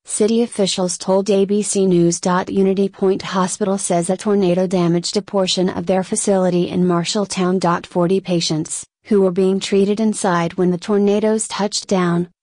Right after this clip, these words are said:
were moved to other hospitals in the area, Unity Point Health spokeswoman Amy Varco told A B C News. Ten patients who suffered injuries as a result of the tornadoes were treated by hospital staff,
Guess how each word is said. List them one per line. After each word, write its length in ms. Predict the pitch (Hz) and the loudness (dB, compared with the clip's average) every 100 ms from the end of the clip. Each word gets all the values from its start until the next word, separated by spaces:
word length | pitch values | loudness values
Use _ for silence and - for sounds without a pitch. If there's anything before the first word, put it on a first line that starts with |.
| - | -2
were 160 | 202 196 | 2 4
moved 260 | 202 220 | 2 2
to 180 | 247 - | -2 0
other 200 | 190 208 | 0 0
hospitals 680 | 180 185 - 185 160 160 - | 0 -4 -2 -4 -2 -4 -4
in 160 | 185 | -2
the 160 | 202 208 | 0 0
area, 480 | 180 175 165 160 165 _ - | 0 0 0 -2 -6 _ -4
Unity 380 | 196 214 233 | 0 2 0
Point 360 | 254 - 190 180 | -2 0 0 0
Health 280 | 202 202 - | -4 -4 -4
spokeswoman 840 | - 190 185 - - 185 180 180 | -4 -2 -2 -4 -4 0 0 2
Amy 300 | 180 180 196 | 2 2 2
Varco 440 | 202 185 180 175 170 | 2 0 0 0 0
told 320 | - 180 180 | 0 0 2
A 140 | 180 | 0
B 160 | 175 185 | 0 -2
C 300 | - 196 185 | -2 0 2
News. 340 | 180 185 185 | 4 2 0
Ten 500 | - 175 185 - 202 | 0 0 -2 -2 -2
patients 540 | 208 208 180 175 170 - | 0 -2 0 0 -2 -2
who 140 | 185 | -6
suffered 440 | - 180 175 196 - | -2 -4 -2 -6 -2
injuries 480 | 190 170 160 156 - 196 | -2 0 0 -2 -4 -4
as 180 | 180 | 0
a 60 | 180 | 0
result 420 | 185 175 160 - | 0 0 -4 -2
of 120 | 202 | -2
the 80 | 208 | -2
tornadoes 640 | - 208 202 180 170 170 | -2 0 2 2 0 0
were 120 | 190 175 | -2 -2
treated 340 | 196 175 185 | 0 0 0
by 140 | 190 | -2
hospital 580 | 180 175 185 - 180 196 | -2 -2 -2 -2 -2 -2
staff, 540 | - 190 170 160 - | -2 -2 -2 -4 -10